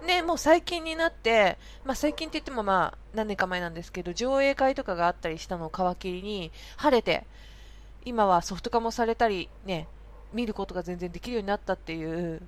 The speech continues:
まあ、大変おめでたい感じなんで、今回ちょっとご紹介しようと思うんですけど、これどういうことかっていう、あのー、そもそもが戸塚ヨットスクールってなんだっていうね、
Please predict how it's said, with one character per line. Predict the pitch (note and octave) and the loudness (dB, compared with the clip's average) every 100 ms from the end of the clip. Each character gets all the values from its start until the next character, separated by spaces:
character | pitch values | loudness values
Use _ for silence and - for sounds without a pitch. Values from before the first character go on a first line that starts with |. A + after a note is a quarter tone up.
| - | -8
ま | F#3 F3+ E3 | 0 2 0
あ、 | - - | -2 0
大 | G#3+ | 0
変 | A3 G#3+ | 2 -2
お | F#3+ | -2
め | G3+ | -2
で | G3+ | -2
た | G3 F#3+ | 2 2
い | F3+ - - - - - - - - - - - | 2 -4 -14 -20 -20 -20 -20 -20 -20 -18 -18 -10
感 | - G3 | -2 -2
じ | F3+ | -2
な | F#3 | -6
ん | E3+ | -6
で、 | E3 - - | -6 -8 -8
今 | - G3+ | -6 -2
回 | F3+ | -2
ち | - | -4
ょ | |
っ | - | -8
と | |
ご | E3+ F3+ | -8 -4
紹 | G#3+ | -4
介 | G#3+ | -2
し | G#3 | -2
よ | A3 | -2
う | G#3 | -4
と | |
思 | F3 F3+ | -6 -6
う | |
ん | F3 | -8
で | E3 | -12
す | - | -12
け | E3+ | -4
ど、 | F#3 E3+ D#3 - - - | 0 0 -2 -14 -18 -14
こ | - | -6
れ | G#3+ | 2
ど | D4 | 6
う | B4 | 6
い | E4 G3 E3 | 6 2 0
う | - - - - - - | -4 -10 -18 -20 -20 -16
こ | - | -10
と | F#3 | -8
か | F3+ | -6
っ | D#3 | -6
て | - | -8
い | E3 D#3 | -10 -8
う、 | D#3 - - - - | -10 -14 -20 -18 -10
あ | - | -6
の | G3 F3+ F3 E3 D#3+ D#3 D#3 D#3 D3+ D3 - - - | -4 -4 -4 -4 -4 -4 -6 -6 -8 -10 -12 -16 -8
ー、 | |
そ | - G#4+ | 0 4
も | A#4 | 4
そ | A#4 | 4
も | G4+ | 2
が | F4 E4 | 2 2
戸 | - | 0
塚 | - - | -6 0
ヨ | D#4+ D#4 | 2 2
ッ | |
ト | - | -2
ス | D#4+ | -4
ク | - | -2
ー | D4+ | -2
ル | |
っ | A3 | -2
て | - | -4
な | E3+ G#3+ | 0 0
ん | F#3+ | 0
だ | |
っ | D#3+ | -4
て | - D#3+ | -4 -12
い | |
う | D#3+ | -8
ね、 | F3 | -8